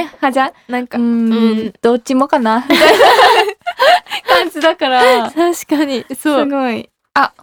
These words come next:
Speaker 1: まだある。<laughs> 宮城県九九さんから。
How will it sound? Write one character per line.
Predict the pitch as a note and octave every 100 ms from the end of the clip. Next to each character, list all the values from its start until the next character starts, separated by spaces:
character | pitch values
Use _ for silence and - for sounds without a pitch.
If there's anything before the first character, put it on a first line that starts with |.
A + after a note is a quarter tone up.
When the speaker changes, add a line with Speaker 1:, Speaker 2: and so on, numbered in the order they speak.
| -
Speaker 1:
ま | A#3+
だ | A#3+ G#3+
あ | G#3
る。 | G3 - _ _ -
<laughs> | D#4 - - - _ _
宮 | C#4 C#4+ D#4+
城 | E4
県 | G4+ A#3 G#3+
九 | A3+ F4+
九 | - A3
さ | A3 G3+
ん |
か | G#3
ら。 | F#3